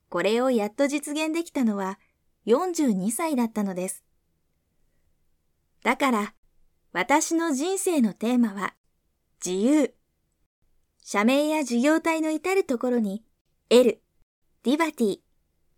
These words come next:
自由という言葉を入れています。フリーダムではなく、リバティです。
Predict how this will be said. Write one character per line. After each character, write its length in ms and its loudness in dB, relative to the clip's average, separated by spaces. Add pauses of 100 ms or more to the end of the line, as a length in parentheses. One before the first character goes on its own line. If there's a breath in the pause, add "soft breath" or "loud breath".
(140)
自 220 -2
由 140 4
と 100 0
い 140 4
う 60 4
言 280 0
葉 140 2
を 40 2
入 100 2
れ 120 0
て 100 0
い 60 0
ま 160 -2
す。 140 -12 (1500)
フ 200 2
リ 220 2
ー 20 0
ダ 140 2
ム 140 2
で 120 -2
は 140 -12
な 160 -4
く、 240 -4 (580)
リ 120 2
バ 140 2
テ 120 0
ィ 80 2
で 140 -4
す。 160 -12